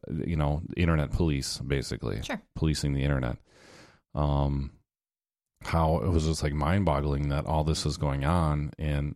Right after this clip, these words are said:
Speaker 1: I was like, "Chat room." I go in a chat room. I never got hit up for anything or even, and now in today's world, I, you know, you create a Facebook page and there's five others that have fake Facebook pages that are soliciting whatever. I mean, it's just, it's,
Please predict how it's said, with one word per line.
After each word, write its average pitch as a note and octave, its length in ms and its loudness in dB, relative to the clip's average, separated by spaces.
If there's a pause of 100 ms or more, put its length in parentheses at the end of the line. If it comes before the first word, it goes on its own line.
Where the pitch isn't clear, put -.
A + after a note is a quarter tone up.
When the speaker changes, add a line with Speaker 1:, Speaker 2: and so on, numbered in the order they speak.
(100)
Speaker 1:
I E2 40 -6
was D#2 120 -8
like, - 220 -6
"Chat - 240 -2
room." D#2+ 160 -2
I F#2+ 120 2
go A2+ 160 2
in D#2+ 40 0
a D2 60 -2
chat C2 240 0
room. D#2+ 160 0
I D#2+ 140 2
never G#2+ 320 4
got D#2+ 240 2
hit D#2+ 200 0
up D2+ 240 -2
for D2 160 -4
anything D#2+ 580 -2
or D2 120 0
even, D2+ 320 0 (840)
and F#2 240 2
now A2 680 4
in F2+ 100 0
today's A2+ 400 2
world, E2+ 540 2 (460)
I, E2+ 80 -4
you - 120 -4
know, F#2+ 140 4
you F#2 200 4
create F2+ 420 4
a F2 40 4
Facebook - 540 0
page D#2 420 0
and E2+ 220 2
there's F2 260 2 (1040)
five G2+ 300 2
others G2 420 4
that E2 160 4
have D#2+ 180 2
fake C3 340 2
Facebook E2+ 440 0
pages D#2+ 360 0
that E2 80 4
are D#2+ 60 4
soliciting E2 540 0
whatever. D#2 320 2
I D#2 60 2
mean, F#2 100 4
it's G2+ 140 2
just, - 240 0
it's, - 240 -2